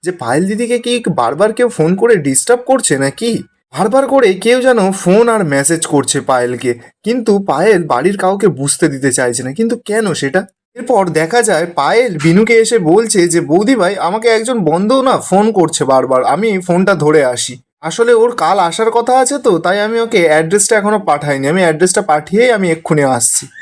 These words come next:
এই বলেই পায়েল বাইরে ফোনে কথা বলতে চলে যায়। তখনই দেখা যায় বিনুদের ঘরে কেউ যেন একটা সিকিউরিটি গার্ডের চোখ আড়াল করে পাঁচিল টপকে ঢুকে আসে, হাতে আবার ছুরি আছে।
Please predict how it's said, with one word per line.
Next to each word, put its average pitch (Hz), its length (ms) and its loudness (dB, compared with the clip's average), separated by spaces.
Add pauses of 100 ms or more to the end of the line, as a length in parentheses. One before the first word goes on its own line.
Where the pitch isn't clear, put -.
(140)
এই 226 120 -6
বলেই 240 300 2
পায়েল 190 400 -2
বাইরে 156 360 0
ফোনে 202 400 0
কথা 156 260 0
বলতে 147 280 0
চলে 127 240 -2
যায়। 120 220 -2
তখনই 269 360 -2
দেখা 233 360 2
যায় 180 220 2
বিনুদের 190 500 2
ঘরে 180 520 -2 (160)
কেউ 247 120 -6
যেন 269 180 -2
একটা 262 420 0
সিকিউরিটি 226 440 -2
গার্ডের 247 320 2
চোখ 220 340 0
আড়াল 185 360 0
করে 247 300 2
পাঁচিল 196 480 -4
টপকে 247 380 2
ঢুকে 151 320 2
আসে, 135 280 -2
হাতে 247 420 -2
আবার 240 260 0
ছুরি 165 340 4
আছে। 127 340 -2